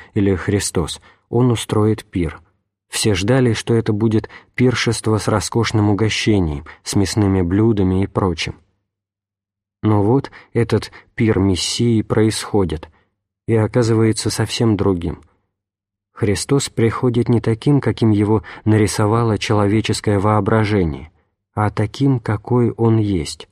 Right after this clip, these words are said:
И пир происходит благодаря тому,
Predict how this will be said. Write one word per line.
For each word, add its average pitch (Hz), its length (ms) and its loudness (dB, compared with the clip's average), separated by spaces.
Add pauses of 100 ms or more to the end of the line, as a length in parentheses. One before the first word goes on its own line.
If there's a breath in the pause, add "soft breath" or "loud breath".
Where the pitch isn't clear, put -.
(880)
И 104 240 0
пир 135 320 -2
происходит 98 840 -2 (280 soft breath)
благодаря 107 560 2
тому, 117 380 0